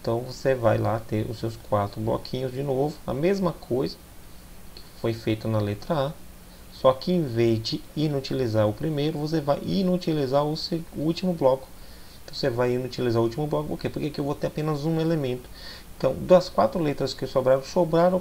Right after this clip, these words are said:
é, das quatro letras que você tinha, uma foi utilizada. Sobrar-, sobrou quanto pra você? Quantas letras sobraram pra você combinar aqui nesses três blocos? Então você vai,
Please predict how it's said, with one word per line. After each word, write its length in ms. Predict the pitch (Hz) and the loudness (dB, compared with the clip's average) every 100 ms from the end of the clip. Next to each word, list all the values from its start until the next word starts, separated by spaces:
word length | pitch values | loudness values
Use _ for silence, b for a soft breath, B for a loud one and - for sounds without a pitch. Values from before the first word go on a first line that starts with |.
| - 127 | -2 -2
é, 200 | 113 110 | 0 0
das 180 | 117 | -2
quatro 400 | - 170 185 160 | -2 0 0 -2
letras 320 | 131 127 120 - | -2 -2 -4 -6
que 100 | 117 | -4
você 240 | 113 110 | -2 -2
tinha, 380 | 107 156 165 151 B B | -2 -2 -2 -4 B B
uma 260 | 170 180 175 | 2 4 2
foi 240 | - 165 | 2 0
utilizada. 560 | 165 170 165 113 107 110 B B | 0 -2 -2 2 2 0 B B
Sobrar-, 640 | - 180 - 170 190 185 | 2 2 4 0 0 -2
sobrou 420 | 151 - 151 202 208 - | -4 -2 2 2 0 0
quanto 300 | 165 160 - | 2 2 0
pra 120 | - | 0
você? 480 | 123 120 - 123 120 - B B - | 0 0 -2 -2 -2 -6 B B 2
Quantas 320 | 180 180 139 | 2 2 -2
letras 240 | 143 135 | -4 -4
sobraram 340 | - 117 120 113 | -2 0 0 0
pra 100 | 113 | -2
você 400 | 113 - 120 113 B B B B - | -2 -2 -4 -4 B B B B -4
combinar 480 | 147 123 120 113 104 | 0 2 4 4 4
aqui 240 | 101 107 | 2 0
nesses 240 | 104 - - | 0 -2 -2
três 220 | 104 95 | -2 0
blocos? 320 | 101 95 - | 0 -2 -6
Então 120 | - 110 | -6 -4
você 140 | 131 | -2
vai, 340 | 113 113 127 | 0 0 0